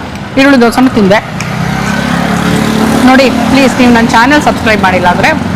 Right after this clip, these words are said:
ರಿಮೈಂಡ್ ಯಾಕೆ ಪದೇ ಪದೇ ಮಾಡ್ತಿರ್ತೀನಿ ಅಂದ್ರೆ ಒಂದಷ್ಟು ಜನ ಮರ್ತೋಗಿರ್ತಾರೆ,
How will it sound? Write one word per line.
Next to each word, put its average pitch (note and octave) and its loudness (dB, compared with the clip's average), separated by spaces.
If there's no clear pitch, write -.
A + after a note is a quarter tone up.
ರಿಮೈಂಡ್ D4 2
ಯಾಕೆ B3+ -2
ಪದೇ B3+ 2
ಪದೇ C4 0
ಮಾಡ್ತಿರ್ತೀನಿ A3 0
ಅಂದ್ರೆ A#3 0
ಒಂದಷ್ಟು G#3+ 0
ಜನ A#3+ 4
ಮರ್ತೋಗಿರ್ತಾರೆ, G3 0